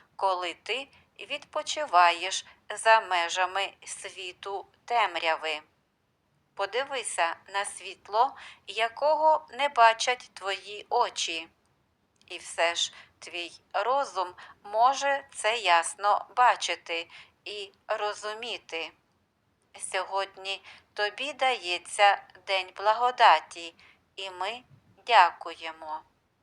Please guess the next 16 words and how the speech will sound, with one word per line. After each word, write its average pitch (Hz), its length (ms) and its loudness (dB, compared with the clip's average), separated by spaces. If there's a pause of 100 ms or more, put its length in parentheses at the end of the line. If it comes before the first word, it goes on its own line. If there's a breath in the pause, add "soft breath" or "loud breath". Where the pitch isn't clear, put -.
(460)
Сьогодні 180 720 -6 (260 loud breath)
ми 269 240 -2
розуміємо, 233 1080 0 (160 loud breath)
що - 360 -4 (100)
те, 175 300 0 (220 soft breath)
що - 340 -6
ти 170 340 -8
боявся 165 840 0 (140)
втратити, 175 880 -2 (380 soft breath)
було 277 580 2
лише 170 680 -2 (100)
втратою. 156 880 2 (1120)
Тепер 185 580 -2
ми 196 160 -6
справді 240 600 6
розуміємо, 190 1040 -4